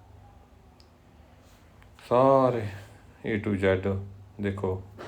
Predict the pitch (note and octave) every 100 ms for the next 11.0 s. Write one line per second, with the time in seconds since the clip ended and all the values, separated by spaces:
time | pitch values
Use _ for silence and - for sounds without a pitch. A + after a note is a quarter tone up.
0 | - G2 G2 G#2 G2+ G2 F#2+ F#2+ G2+ G2+
1 | F#2 F#2 F#2+ - - - - - - -
2 | - - - - - - - - - -
3 | - - - - - - - - - -
4 | - - - - - - - - - -
5 | - - - - - - - - - -
6 | - - - G2+ G2 G2 F#2+ F2 F#2 F#2
7 | F#2+ F#2 - - - - - - - -
8 | - - - - - - - - - -
9 | - - - - - - G2 F#2+ F#2+ G2
10 | F#2+ F#2 F#2 F2 F2+ F2 F2+ F2 F2